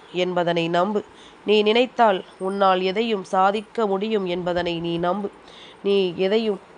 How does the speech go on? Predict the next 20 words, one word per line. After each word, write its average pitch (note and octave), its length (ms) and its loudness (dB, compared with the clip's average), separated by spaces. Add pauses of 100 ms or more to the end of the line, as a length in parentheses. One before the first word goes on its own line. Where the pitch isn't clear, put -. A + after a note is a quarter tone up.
முன்னிறுத்தி G#3 680 0 (380)
இந்த G#3+ 300 2
வாழ்க்கையில் G#3+ 640 0 (140)
உனதாக்கிக் F#3 760 2
கொள்ளும் F3+ 340 -2
இந்த F3 240 0
நேரம், F#3+ 360 -2 (400)
அத்தனை G3+ 520 2
வெற்றியும் G3+ 580 -2 (140)
உன்னை F#3 360 -2
தொடர்ந்து G#3+ 480 0
வந்து F3+ 340 0 (380)
உன்னை G#3+ 420 2
மீட்டெடுக்கும் A#3 760 0
என்பதனை F#3 560 0 (160)
நீ F3+ 260 -2
புரிந்து G#3+ 380 0
கொள்ள F3 300 -2
வேண்டும். E3+ 340 -4 (540)
எதையுமே G3 580 2